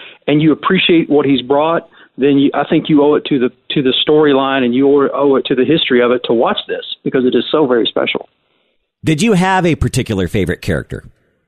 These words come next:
Speaker 1: You know what? I, I, I didn't really. It, it would bounce back and forth. Um,
Speaker 2: Which is what was great about the series, because there were so many different subplots, but they intertwined so beautifully, and they were all, at the end of the day, they were all very connected.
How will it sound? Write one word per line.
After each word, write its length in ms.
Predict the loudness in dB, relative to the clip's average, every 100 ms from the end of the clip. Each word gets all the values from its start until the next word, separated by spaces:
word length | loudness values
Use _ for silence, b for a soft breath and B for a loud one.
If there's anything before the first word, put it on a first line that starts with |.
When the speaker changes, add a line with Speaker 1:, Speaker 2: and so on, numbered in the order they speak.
| _ _
Speaker 1:
You 80 | 2
know 100 | 4
what? 160 | 2 0
I, 260 | -2 -2
I, 300 | -4 -6 -6
I 40 | -4
didn't 420 | 0 0 0 0
really. 260 | 0 2 2
It, 220 | 2 0
it 80 | 0
would 100 | 0
bounce 280 | 0 -2 -2
back 280 | -2 -2
and 140 | -2 -4 -2
forth. 320 | 0 0 -2 -6 -4
Um, 460 | -2 -2 -2 -2 -6 -6
Speaker 2:
Which 180 | -2 0
is 80 |
what 220 | 2 0 0
was 100 | -2
great 240 | -2 0
about 220 | 0 -2
the 80 | -2
series, 600 | -4 -2 0 0 0 -2
because 300 | -4 -2 -2 0
there 80 |
were 100 | -2
so 220 | -2 0 0
many 180 | 0
different 360 | 0 -2 -2 -4
subplots, 640 | -2 -2 0 0 -2 -2 -4
but 160 | -2
they 260 | 0 -4 -2
intertwined 1000 | -2 0 0 -2 -2 -2 0 0 -2 -2 -2
so 180 | -2 -2
beautifully, 720 | -2 -2 -2 -2 -4 -4 -2
and 120 | 0
they 100 | 0
were 140 | 0
all, 200 | 0 0
at 80 | 0
the 80 | 0
end 80 | 0
of 40 | 0
the 60 |
day, 160 | -2 -2
they 120 | -2
were 120 | -2 0
all 200 | 0 -2
very 360 | -2 -2 -2
connected. 640 | -4 -4 -4 -4 -8 -10